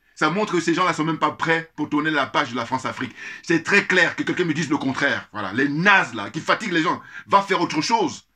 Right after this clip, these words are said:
Parce qu'il y a des domaines où chacun est brillant. Donc va faire où t'es bon. Viens pas là où t'es pas bon et puis tu emmerdes tout le monde, tu perds le temps. Faut aider le frère qui est bon. Moi, je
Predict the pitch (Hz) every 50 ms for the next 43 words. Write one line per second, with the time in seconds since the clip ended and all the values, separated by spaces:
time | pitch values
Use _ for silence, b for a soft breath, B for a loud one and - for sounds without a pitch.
0 | _ _ _ _ _ _ 196 202 - 233 214 175 175 160 170 185 214 214 190 -
1 | 185 180 - 208 190 143 135 139 160 170 160 - - - _ 214 220 - - 220
2 | - 240 214 190 175 196 190 262 320 240 - _ B B B B B B 151 180
3 | 240 233 269 262 247 233 233 214 - 190 185 196 208 202 233 233 202 - 202 196
4 | 202 196 185 185 208 202 202 - 208 202 202 208 185 151 - 160 - 220 220 196
5 | 202 202 202 - _ 214 196 156 - - - _ _ _ _ _ _ _ _ _
6 | _ - - _ _ _ _ _ - - 262 247 214 170 240 247 208 190 165 -
7 | 240 240 - - 180 180 180 277 277 214 - - _ _ _ _ _ - 233 226
8 | 190